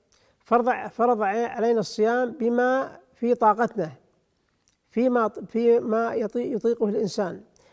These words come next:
لا يكلف الله نفسا إلا وسعها. لذلك أي واحد فيكم، عيالي بناتي، إذا حسيتوا أن فعلا الواحد ربما يترتب عليه ضرر كبير في صحته،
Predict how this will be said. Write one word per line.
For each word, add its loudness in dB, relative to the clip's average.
لا 6
يكلف 4
الله 2
نفسا -2
إلا 0
وسعها. -8
لذلك 4
أي 6
واحد 2
فيكم، -4
عيالي 0
بناتي، -6
إذا 0
حسيتوا 0
أن 0
فعلا -2
الواحد 0
ربما -2
يترتب -4
عليه 0
ضرر 2
كبير 0
في -6
صحته، -2